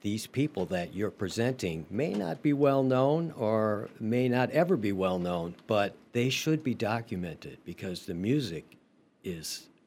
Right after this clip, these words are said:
phenomenal. You know, it's, it's, it's, it's some of the best music I've ever heard. A lot of the people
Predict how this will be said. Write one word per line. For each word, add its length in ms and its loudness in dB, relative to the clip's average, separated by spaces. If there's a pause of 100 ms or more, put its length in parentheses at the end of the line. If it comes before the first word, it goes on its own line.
phenomenal. 580 -6 (600)
You 100 -6
know, 160 -8
it's, 220 -10
it's, 400 -10
it's, 280 -16 (640)
it's 160 -12
some 200 -2
of 80 -2
the 60 -6
best 300 -4
music 380 -4
I've 240 -2
ever 200 -4
heard. 260 2
A 60 0
lot 300 2
of 120 -4
the 80 -4
people 520 0